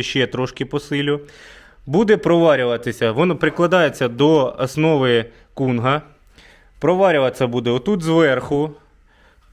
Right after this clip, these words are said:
Точно так же паралельно внизу буде проварюватися, це підніметься, провариться. І тут буде просверлений отвір і вкручений болт, е, на дванадцять. На всяк випадок. Е, якщо щось десь там трісне, у нас болт здесь,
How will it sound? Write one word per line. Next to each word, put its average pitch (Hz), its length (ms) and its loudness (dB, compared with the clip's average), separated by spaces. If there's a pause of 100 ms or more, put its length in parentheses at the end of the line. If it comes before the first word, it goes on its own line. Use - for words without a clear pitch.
(120)
Точно 190 360 2
так 165 280 2
же 120 420 0 (100)
паралельно 139 640 2
внизу 151 520 0
буде 127 240 -2
проварюватися, 143 600 0
це 135 180 -2
підніметься, 127 760 -4 (320)
провариться. 156 680 0 (360)
І 135 120 0
тут 214 440 0
буде 156 240 0
просверлений 156 680 0
отвір 196 480 0
і 139 60 -6
вкручений 151 560 0
болт, 143 420 0
е, 127 420 2
на 131 140 0
дванадцять. 127 680 -4 (180)
На 131 140 -2
всяк 180 280 -2
випадок. 110 560 -2
Е, 123 220 -6
якщо 156 440 -2
щось 170 340 -2
десь 143 320 0
там 135 280 -2
трісне, 180 460 -4
у 135 100 -4
нас 139 220 0
болт 135 380 0
здесь, 135 380 -2